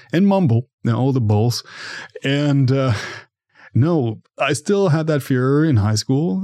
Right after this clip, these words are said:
and now I'm a lot better. And I like challenging myself with things that don't, that I would usually find difficult or scary. I like trying to figure out new things and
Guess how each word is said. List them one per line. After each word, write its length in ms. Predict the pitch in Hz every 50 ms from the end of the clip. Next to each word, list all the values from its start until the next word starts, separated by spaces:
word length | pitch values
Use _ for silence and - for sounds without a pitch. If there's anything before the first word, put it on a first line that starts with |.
| 233 269 -
and 360 | - 123 120 120 120 120 113
now 340 | 120 131 131 135 135 135 - _ _ _ _ _ _ _ -
I'm 300 | 120 117 120 110 98 -
a 80 | 135
lot 280 | 104 95 101 107 110 101
better. 300 | 107 110 110 117 120 117 - - - - - - - - - _
And 380 | - 123 127 131 131 131 131 127 _ _ _ - - -
I 120 | 113 117
like 280 | 135 147 147 143 135 135 _ _ _ _ _ -
challenging 420 | - - 120 123 131 127 113 120
myself 640 | 110 104 104 - - 135 101 92 87 - - - _ -
with 200 | 131 123 107 -
things 320 | - 127 127 127 127 104
that 300 | 101 120 120 120 123 -
don't, 320 | - 131 120 135 139 131 131 _ _ _ _ _ _ _ _ _ _ _ _ _ _ _ -
that 340 | 160 156 175 175 175 151 143
I 140 | 156 151 175
would 220 | 175 185 165 139 143
usually 280 | 147 151 143 143 143 113
find 280 | - 139 131 120 107
difficult 480 | 104 101 - - 117 139 151 156 151 -
or 360 | 147 120 113 113 113 117 - - -
scary. 640 | - - - - 147 170 156 107 101 123 160 165 - _ _ - - - _ _ -
I 60 | 127
like 200 | 127 135 143 135
trying 340 | - - 151 143 139 143 139 127
to 80 | 127
figure 280 | 123 - 143 123 131 127
out 100 | 131 131
new 120 | 135 131
things 560 | 127 - 127 120 135 170 185 170 - - -
and 380 | - - - 139 147 156 156